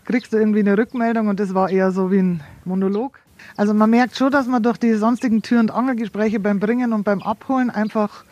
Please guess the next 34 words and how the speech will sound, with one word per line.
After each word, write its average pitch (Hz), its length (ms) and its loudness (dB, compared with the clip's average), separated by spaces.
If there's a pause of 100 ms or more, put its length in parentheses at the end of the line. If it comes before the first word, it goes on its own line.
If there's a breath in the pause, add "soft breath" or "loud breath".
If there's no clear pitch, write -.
ohne 247 260 0
viel 240 200 2
Trara 214 380 2
schnell 226 260 2
in 220 100 0
Kontakt 220 380 -2
gekommen 226 400 -2
ist 226 140 0
und 208 180 -2
ganz 208 240 0
viel 220 260 2
auch 202 220 -2
nebenbei 220 580 2
von 220 180 -4
der 220 80 0
Familie 233 380 0
erfahren 214 380 0
hat 220 120 0
und 196 140 -4
auch 208 160 0
von 208 120 -4
unserem 202 260 0
Alltag. 233 460 -2 (560 loud breath)
Und 202 140 -2
selbst 214 200 -2
wenn 220 120 4
wir 226 80 4
irgendwie 220 240 4
versuchen 226 500 2
mit 202 140 0
Fotos, 240 600 -2
die 214 160 2
wir 202 100 4
schicken 208 480 -2